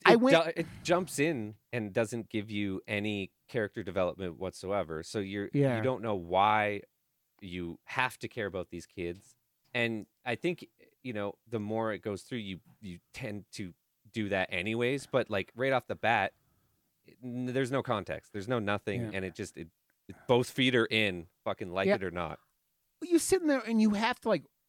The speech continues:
Speaker 1: put, I, I would not watch this movie without subtitles on because, like,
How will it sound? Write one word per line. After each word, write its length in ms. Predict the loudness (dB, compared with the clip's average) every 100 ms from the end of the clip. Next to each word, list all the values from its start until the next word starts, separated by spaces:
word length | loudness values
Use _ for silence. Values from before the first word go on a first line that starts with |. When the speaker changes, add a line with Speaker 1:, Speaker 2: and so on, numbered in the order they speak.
| -6
Speaker 1:
put, 160 | 0 4
I, 200 | 6 4 4
I 120 | 6
would 180 | 6 6
not 240 | 4 4
watch 240 | 2 0
this 80 | -2
movie 280 | 2 2 2
without 260 | 0 -2 -4
subtitles 520 | -6 -4 -4 -2 -4
on 240 | -4 -4
because, 460 | -6 2 2 2 0
like, 200 | -4